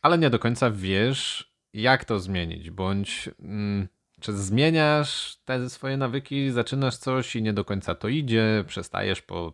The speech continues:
dwóch tygodniach, czy cokolwiek w tym stylu. Teraz to będzie, mm, w dzisiejszym podcaście, ten moment będzie dla ciebie kluczowy, ponieważ według mnie powinieneś przede wszystkim swoją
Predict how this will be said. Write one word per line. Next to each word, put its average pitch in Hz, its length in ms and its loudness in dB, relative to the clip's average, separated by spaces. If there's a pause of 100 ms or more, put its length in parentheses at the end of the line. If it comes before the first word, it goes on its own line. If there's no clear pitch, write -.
dwóch 101 200 -4
tygodniach, 123 600 2 (260)
czy - 100 -18
cokolwiek 107 400 -6
w - 20 -20
tym 101 120 -8
stylu. 135 260 -2 (340)
Teraz 135 600 2 (240)
to 120 360 4
będzie, 107 360 2
mm, 104 760 -6 (100)
w 104 500 0
dzisiejszym 104 380 0
podcaście, 104 760 2 (100)
ten 123 160 4
moment 113 300 6
będzie 104 200 2
dla 98 140 0
ciebie 98 220 -8
kluczowy, 104 460 -6 (360)
ponieważ 107 640 2
według 147 380 0
mnie 135 200 2 (140)
powinieneś 120 460 0
przede 147 420 -2
wszystkim 123 540 -4 (120)
swoją 110 520 0